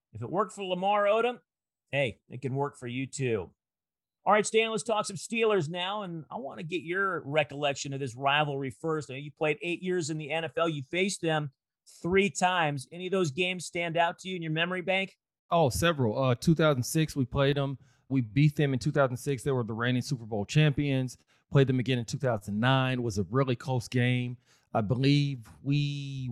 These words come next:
Speaker 2: won that game.
Speaker 1: Yes.
Speaker 2: Uh, Louis Murphy had a really big game down the stretch, made some big catches, him and Darius Heyward-Bey.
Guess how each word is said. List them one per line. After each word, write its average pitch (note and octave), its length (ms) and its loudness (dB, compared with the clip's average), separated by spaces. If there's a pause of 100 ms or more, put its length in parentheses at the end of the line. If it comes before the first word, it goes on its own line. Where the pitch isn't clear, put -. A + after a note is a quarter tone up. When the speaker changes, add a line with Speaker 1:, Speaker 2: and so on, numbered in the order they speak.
Speaker 2:
won D3+ 340 6
that A#2 280 4
game. G#2 480 0
Speaker 1:
Yes. A#2+ 320 0 (180)
Speaker 2:
Uh, B2+ 220 4
Louis C#3+ 380 2
Murphy C3+ 320 -2
had B2 80 2
a G2+ 60 -4 (140)
really C#3 260 4
big B2 220 2
game B2 280 0
down A#2+ 240 0
the A2+ 60 -6
stretch, B2 520 -2
made A#2+ 160 -4
some B2 120 -10
big A#2 200 -4
catches, B2+ 460 0
him B2+ 160 -4
and A2 80 -6
Darius A#2 260 -4
Heyward-Bey. B2 640 0